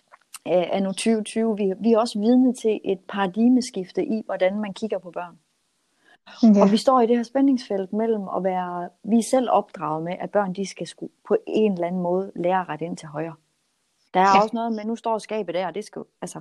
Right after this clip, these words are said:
Speaker 1: og så står det der. <laughs> Ikke? Hvor, hvor gudskelov, i, synes jeg, vinder det mere og mere indpas, at ja, skabet står nogle bestemte steder nogle gange,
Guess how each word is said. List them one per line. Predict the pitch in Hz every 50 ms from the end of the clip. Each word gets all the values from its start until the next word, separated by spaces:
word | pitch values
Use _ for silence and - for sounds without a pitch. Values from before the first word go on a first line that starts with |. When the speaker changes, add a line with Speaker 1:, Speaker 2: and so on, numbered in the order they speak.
| 151 _ _ _ _ _ _ _ -
Speaker 1:
og | -
så | - 208
står | - 220 208 202
det | 165 143
der. | - 151 156 160 - 247 220 226 -
<laughs> | 285 - _ - 285
Ikke? | 339 320 - - 254 - - 494 494 494 466 440 415 - - - - 330 269 -
Hvor, | 233 202 226 226 220 214 202 196 190 185 185 175
hvor | - 214 220
gudskelov, | 208 - 247 302 330 - - 226 190 190 185 202 233 262 254 _ _ _ _ _ - - - - -
i, | - 196 180 - - _ -
synes | - - - 180 170 -
jeg, | 170 156 170 185 220 233 _ _ _ _ _ _
vinder | - 202 220 214 208
det | 185 196 196
mere | 208 226
og | 233 226
mere | 226 226 214 202
indpas, | 208 233 240 240 208 170 160 - -
at | - 170 165
ja, | 180 180 185 233 294 - _ _
skabet | - - - 233 240 233 - 170
står | - - 214 247 254
nogle | 190 160 151
bestemte | 160 156 - 202 208 196
steder | 180 - - 185 202 190
nogle | 175 180 190 185
gange, | 175 165 175 196